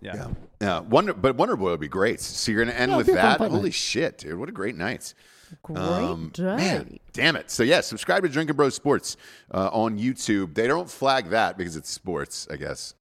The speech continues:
Speaker 2: And they're like, "Oh, hey, they can't talk about covid or politics over there." You
Speaker 3: Yeah,
Speaker 2: know?
Speaker 3: we're getting subscribers every day, and I really appreciate it.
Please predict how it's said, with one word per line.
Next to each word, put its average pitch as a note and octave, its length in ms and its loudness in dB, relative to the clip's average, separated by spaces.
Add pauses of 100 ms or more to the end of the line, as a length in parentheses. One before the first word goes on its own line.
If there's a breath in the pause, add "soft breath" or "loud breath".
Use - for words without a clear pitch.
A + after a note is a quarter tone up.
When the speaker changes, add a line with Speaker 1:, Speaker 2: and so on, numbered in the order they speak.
(260)
Speaker 2:
And F2+ 120 -8
they're G2 100 -2
like, A2 200 0
"Oh, A3+ 200 2
hey, G#3 520 2 (320 soft breath)
they G3 160 -2
can't D#2 260 -6
talk F2 220 0
about G#2+ 240 0
covid D3 340 0
or E3 140 0
politics D#2+ 600 -4
over D2+ 180 -4
there." C#2+ 320 -6
You - 60 2
Speaker 3:
Yeah, C#3+ 80 6
Speaker 2:
know? D#3+ 60 6
Speaker 3:
we're G3 60 4
getting A3+ 180 2
subscribers B2+ 540 -2
every A#2+ 220 -2
day, A#2+ 220 -2
and A#2+ 80 -2
I C#3 40 2
really A2+ 220 -2
appreciate A2 500 -2
it. A2+ 120 -4